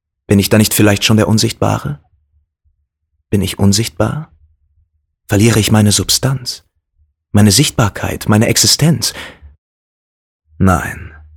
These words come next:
das glaubt ihr nur. Ihr auf den Straßen mit euren Schuhen an den Füßen, mit den schicken Klamotten oder den zerfledderten Hosen. Niemand sieht mich. Ja, niemand nimmt mich mehr wahr.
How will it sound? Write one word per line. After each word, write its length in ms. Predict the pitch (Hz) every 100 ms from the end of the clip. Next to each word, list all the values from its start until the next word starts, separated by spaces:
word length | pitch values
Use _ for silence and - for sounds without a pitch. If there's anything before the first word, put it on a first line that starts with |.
| -
das 180 | 90 -
glaubt 340 | 107 113 -
ihr 140 | 85 80
nur. 400 | - - - - _ _ _ _ -
Ihr 280 | 113 113 95
auf 140 | 90
den 140 | 98 90
Straßen 580 | - 98 101 98 -
mit 140 | 90 87
euren 240 | 98 101
Schuhen 340 | - 117 110 85
an 100 | 87
den 140 | 90
Füßen, 480 | - - - - - _ _ _ _ _ _ -
mit 120 | 101
den 120 | 107
schicken 300 | 104 127 117
Klamotten 640 | 101 101 95 101 - 78 65
oder 200 | 80 87
den 140 | 95
zerfledderten 680 | - 98 110 107 98 - 90
Hosen. 420 | 104 104 - 60 - _ _ _ _ _ _ -
Niemand 360 | 113 120 95 85
sieht 240 | 98 92
mich. 420 | 90 - - - _ _ _ -
Ja, 300 | 101 98 101
niemand 460 | 107 117 117 101
nimmt 160 | 104 101
mich 160 | 101 -
mehr 200 | 90 90
wahr. 420 | 80 - -